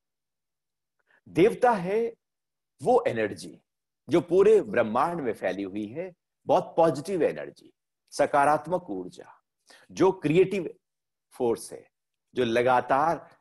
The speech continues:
विकास कर रही है, उन्नति कर रही है, फैलाव कर रही है, उसी के कारण से तो ब्रह्मांड फैलता जा रहा है। वो जो ऊर्जा है, जो सकारात्मक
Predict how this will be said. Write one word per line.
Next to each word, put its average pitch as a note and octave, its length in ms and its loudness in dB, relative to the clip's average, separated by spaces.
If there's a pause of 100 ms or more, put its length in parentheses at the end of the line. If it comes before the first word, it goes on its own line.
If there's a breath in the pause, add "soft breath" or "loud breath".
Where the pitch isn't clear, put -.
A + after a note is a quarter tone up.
(120)
विकास D3+ 520 -2
कर F#2+ 160 -10
रही - 360 -14
है, - 80 -20 (280)
उन्नति G3 440 -2
कर - 180 -6
रही - 360 -20
है, - 80 -20 (300)
फैलाव D#3 560 0
कर G#2 120 -12
रही - 300 -18
है, - 60 -20 (800)
उसी C#3+ 240 -2
के E3+ 100 2
कारण B2 300 2
से - 140 -12
तो C3 60 -6
ब्रह्मांड A2+ 480 -2
फैलता C3 400 -6
जा G2+ 160 -16
रहा - 240 -20
है। - 120 -20 (1080)
वो A3+ 220 4
जो G3 140 4
ऊर्जा A2+ 440 -2
है, - 200 -18 (840)
जो D#3 140 2
सकारात्मक D3 840 -2